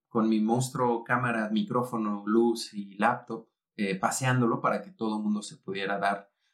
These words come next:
una idea de, pues, qué era estar ahí, ¿no? Ver toda la acción, ver todo el movimiento, gente <laughs> comiendo, cachamos de todo, ¿no? Y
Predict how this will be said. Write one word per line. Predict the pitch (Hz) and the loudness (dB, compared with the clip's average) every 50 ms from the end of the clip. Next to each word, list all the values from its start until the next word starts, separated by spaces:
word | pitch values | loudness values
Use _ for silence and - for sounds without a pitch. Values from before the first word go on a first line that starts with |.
| _ - | _ 2
una | - 233 247 262 | 4 6 6 6
idea | 240 165 135 113 104 - - | 4 4 2 2 2 0 -4
de, | 135 127 107 101 - - - | -4 -8 -8 -8 -10 -12 -14
pues, | - - - | -16 -14 -10
qué | - 120 120 | -8 -8 -6
era | 92 107 | -6 -8
estar | 107 - - 104 101 | -8 -4 -4 -2 -2
ahí, | 95 92 95 95 | -2 -4 -4 -4
¿no? | 92 90 - 135 139 | -2 -2 -2 -2 -2
Ver | - - - - - - | -2 -2 -2 -2 -4 -8
toda | 101 101 101 95 | -10 -8 -6 -4
la | 95 95 98 | -4 -2 -2
acción, | - - - - 147 151 160 156 120 | -4 -4 -4 -4 0 0 0 0 0
ver | 104 101 - | -2 -2 -4
todo | - 101 98 98 95 | -4 -4 -4 -4 -4
el | 95 | -4
movimiento, | 92 92 92 95 101 127 156 165 156 - 131 - | -6 -6 -4 -2 0 2 2 2 0 -2 -6 -8
gente | - 107 98 - - - | -6 -8 -8 -8 -8 -8
<laughs> | - | -6
comiendo, | - 139 139 139 131 170 156 156 160 156 156 - _ _ _ _ _ - | -4 -2 0 2 2 2 2 2 0 -2 -4 -6 _ _ _ _ _ -6
cachamos | - 113 - - 135 139 147 135 | -4 -4 0 0 0 0 0 0
de | 117 101 | -2 -2
todo, | 92 - 107 104 101 95 90 | -2 0 -2 -2 0 -2 -2
¿no? | 87 - - - - _ _ _ - - - _ _ _ _ _ _ _ _ _ _ - | -4 -4 -4 -6 -8 _ _ _ -20 -20 -20 _ _ _ _ _ _ _ _ _ _ 4
Y | - 156 165 170 165 165 165 160 156 156 - - _ | 6 8 8 8 6 4 0 -4 -6 -8 -14 -20 _